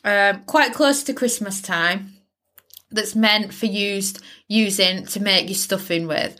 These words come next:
What I do is I bulk buy this, and then it's perfect for making sausage rolls out of and not as dry. So now you know the ingredients.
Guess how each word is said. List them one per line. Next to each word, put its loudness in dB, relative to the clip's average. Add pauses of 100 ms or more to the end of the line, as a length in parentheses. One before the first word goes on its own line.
(320)
What 4
I 6
do 0
is 0
I 2
bulk 2
buy 6
this, 2
and -2
then 2
it's -8
perfect 0 (300)
for -2
making 0
sausage -6
rolls 0
out -2
of 0
and 0
not 2
as -4
dry. 4 (460)
So -8
now 4
you 2
know 2
the -2
ingredients. -2